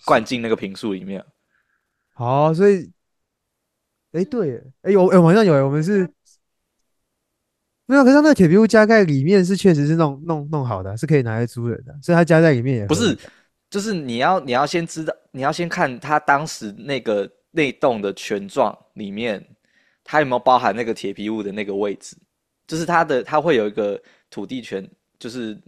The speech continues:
Speaker 1: 类似购买的
Speaker 2: 建物跟土地嘛。
Speaker 1: 对，对，对，然后建物它里面一开始设定的，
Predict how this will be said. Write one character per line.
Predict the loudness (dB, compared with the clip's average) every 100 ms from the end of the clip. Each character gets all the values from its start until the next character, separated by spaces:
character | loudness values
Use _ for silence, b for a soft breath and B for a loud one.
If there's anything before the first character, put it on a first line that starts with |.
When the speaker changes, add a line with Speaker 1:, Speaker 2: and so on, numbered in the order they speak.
| -8
Speaker 1:
类 | -8
似 | -6 -8
购 | -4 -2
买 |
的 | 2 4
Speaker 2:
建 | 4
物 | 4
跟 | 4 4
土 | 2 -2
地 | -2 -2
嘛。 | -4 -8 -6
Speaker 1:
对， | -2 0
对， | 0
对， | 0
然 | 0 0
后 | 0
建 | -2 -4 -2
物 | -4 -4
它 | -4 -4
里 | -4
面 | -6 -6 -8
一 | -10
开 | -2 -2
始 | -2 -10 -10
设 | -2 0
定 | 0 -6
的， | -8 -12